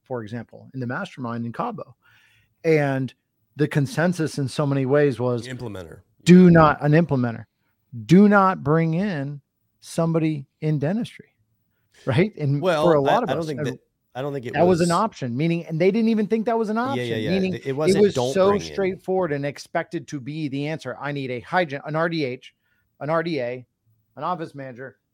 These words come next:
Speaker 1: a front desk person. Like, that was, and that's how standardized a lot of people see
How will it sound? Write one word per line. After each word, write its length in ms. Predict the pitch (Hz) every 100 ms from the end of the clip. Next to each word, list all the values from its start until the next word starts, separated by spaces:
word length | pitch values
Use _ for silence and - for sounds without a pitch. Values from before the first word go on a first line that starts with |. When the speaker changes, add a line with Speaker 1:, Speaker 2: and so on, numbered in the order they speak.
| -
Speaker 1:
a 60 |
front 240 | - 180 165
desk 220 | 160 -
person. 320 | 139 127 123 - _ 147
Like, 200 | 131 _ _ 127
that 380 | 117 147 170
was, 200 | 185 165 - 139
and 160 | 139
that's 220 | 147 180
how 120 | 196 196
standardized 760 | - 156 165 214 147 123 127
a 40 | 123
lot 180 | 127 127
of 60 |
people 260 | 143 127 131
see 540 | - 165 170 131 120